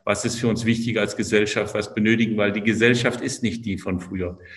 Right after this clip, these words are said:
Sie wird uns viel mehr abfordern müssen in eine digitale, smarte Welt.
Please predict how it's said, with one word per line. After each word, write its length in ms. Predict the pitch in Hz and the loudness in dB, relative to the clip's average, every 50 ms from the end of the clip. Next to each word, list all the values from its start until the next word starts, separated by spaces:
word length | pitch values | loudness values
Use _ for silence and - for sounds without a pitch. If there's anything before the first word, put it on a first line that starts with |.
| - - _ | -20 -20 _
Sie 220 | - - 101 92 | -16 -12 -6 0
wird 160 | 104 113 110 113 | 2 2 2 2
uns 180 | 113 98 - | -2 -4 -6
viel 240 | - - 127 120 120 | -4 0 4 4 4
mehr 280 | 117 117 113 113 - - | 4 4 0 0 -2 -2
abfordern 920 | - - - - - - - - - - 117 113 113 113 110 110 107 107 | -4 -4 -6 -14 -18 -20 -20 -14 -6 0 2 2 2 2 2 2 2 2
müssen 280 | 110 110 110 - 110 107 | 0 0 -2 -2 -2 -2
in 120 | 104 104 | -2 0
eine 200 | 98 101 104 101 | -2 -2 -2 -2
digitale, 640 | 101 - 101 101 104 - - - 101 - 101 104 107 | -4 -8 -12 -14 -14 -10 -6 -6 -4 -2 -2 -2 -2
smarte 520 | - - - 107 98 98 101 - 107 98 98 | -4 -4 -2 0 2 2 0 0 -2 0 2
Welt. 420 | 98 107 110 107 - - - - | 4 4 4 2 0 -6 -12 -12